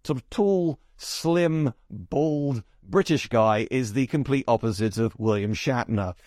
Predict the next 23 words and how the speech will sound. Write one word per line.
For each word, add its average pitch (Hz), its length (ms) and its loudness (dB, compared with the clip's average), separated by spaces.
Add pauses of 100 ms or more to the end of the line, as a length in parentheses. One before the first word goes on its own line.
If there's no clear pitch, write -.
(120)
But - 180 -2
it 175 140 0
was 175 120 0
basically 127 400 0
a 123 60 0
signal 151 540 -2
to - 180 0
everybody 98 560 -2
saying, 117 440 0 (160)
"Hey, 127 300 0
you 131 120 -2
know, 110 120 0
we're 123 240 2
going 135 440 0
to 147 100 -4
be 135 140 -2
doing 104 260 -2
it - 80 -4
differently. 107 340 -4
This 113 200 -4
is 120 180 -2
all 123 340 0
different." 101 460 -4